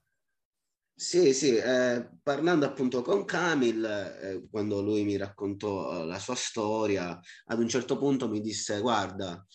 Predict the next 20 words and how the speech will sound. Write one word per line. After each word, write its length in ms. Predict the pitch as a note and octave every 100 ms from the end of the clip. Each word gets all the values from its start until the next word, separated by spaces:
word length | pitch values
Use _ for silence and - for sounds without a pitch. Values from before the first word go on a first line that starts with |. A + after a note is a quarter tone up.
| - _
eh, 560 | - E2+ E2 E2+ C#2 - - _ _ _ _ _ _ _ _ -
la 120 | A#2
mia 180 | B2 C3
canzone 440 | A#2+ A2+ C#3+ B2+
preferita 880 | G#2+ A2 C3+ C#3 A#2+ G2 F2+ G2 E2+ - _ _ _ _ _
è 100 | -
appunto 480 | A2+ G#2 - A#2 A2+
Piazza 380 | G2 A2+ A2+ C#3+
Grande, 480 | B2 A2 G2 G2+ G2+
perché 520 | F#2+ G2 - G#2 F#2+
io 180 | - A#2
posso 260 | A2 A2 A2
capire 800 | F#2+ A#2 A2+ G#2 G2 F#2+ - - -
quello, 640 | - G2 G2 F#2+ F#2 - - - - _
io 240 | G#2+ G#2
ho 200 | F#2 G2+
vissuto 360 | G2 G#2 B2 G2+
sulla 220 | G2 G#2
mia 140 | A2 B2
pelle 640 | A2+ G2+ G2 G2 F#2